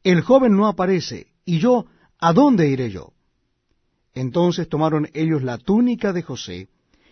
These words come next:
y degollaron un cabrito de las cabras, y tiñeron la túnica con la sangre. Y enviaron la túnica de colores, y la trajeron a su padre, y dijeron, "Esto hemos hallado. Reconoce ahora si es la túnica de tu hijo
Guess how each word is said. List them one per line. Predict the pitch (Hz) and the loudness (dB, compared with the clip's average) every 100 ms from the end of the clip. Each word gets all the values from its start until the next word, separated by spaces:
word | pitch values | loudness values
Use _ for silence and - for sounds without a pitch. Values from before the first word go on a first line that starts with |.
| - | -14
y | 135 | -2
degollaron | 175 175 185 214 202 - | 0 2 2 2 0 0
un | 262 269 | 0 2
cabrito | 226 170 185 190 214 196 | 0 0 0 -2 -4 -2
de | 151 | -2
las | 135 - | -4 -6
cabras, | 120 92 104 127 | -6 -6 -8 -10
y | 120 | -12
tiñeron | 104 110 143 170 165 | -10 -6 -4 -2 -2
la | 139 | -4
túnica | 165 220 214 180 | -2 -2 -2 -4
con | - 165 | -4 -4
la | 156 | -4
sangre. | - 233 131 92 - _ _ _ _ _ _ _ _ | -4 -4 -6 -10 -18 _ _ _ _ _ _ _ _
Y | 101 | -14
enviaron | 104 101 139 190 | -10 -6 -2 2
la | 196 | 2
túnica | 170 190 214 233 226 | 0 0 0 0 -2
de | 208 | -2
colores, | 180 151 127 120 156 - - | -2 -4 -4 -4 -6 -8 -10
y | |
la | 135 143 | -8 -8
trajeron | 127 120 147 143 - | -8 -8 -6 -6 -8
a | 123 | -14
su | 120 110 | -14 -12
padre, | 139 170 190 196 | -4 -4 -2 -4
y | |
dijeron, | 180 165 123 131 185 - _ _ _ _ _ _ - | -6 -8 -8 -6 -8 -10 _ _ _ _ _ _ -2
"Esto | 240 226 220 208 - | 0 0 0 -2 0
hemos | 180 180 170 | 0 0 -2
hallado. | 170 160 160 117 - _ _ _ _ _ _ _ | -4 -2 -4 -6 -12 _ _ _ _ _ _ _
Reconoce | 131 156 156 143 196 214 226 | -4 -2 0 0 0 0 0
ahora | 180 180 202 | 0 0 -2
si | 170 160 160 | -4 -4 -4
es | 160 | -2
la | 160 147 | -4 -4
túnica | - 196 208 180 196 | -2 -2 -2 -4 -4
de | 160 | -4
tu | 147 123 | -6 -8
hijo | 127 117 127 - | -8 -10 -12 -14